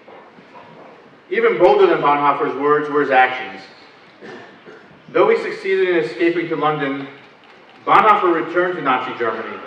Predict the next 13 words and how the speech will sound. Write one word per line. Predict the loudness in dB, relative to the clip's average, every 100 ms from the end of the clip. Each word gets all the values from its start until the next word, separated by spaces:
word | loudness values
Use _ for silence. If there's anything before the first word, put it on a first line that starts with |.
| -10
to | -6
build | 0 2
a | 2 0
network | 0 0 -2
of | -6 -2
churches | 0 2 2 0 -4 -12 -18 -20 -20 -20 -6
in | 0
opposition | 0 0 0 0 -2 -6
to | -6
the | -6
official | -4 -4 -4
state | -4 -8 -6
church. | -6 -6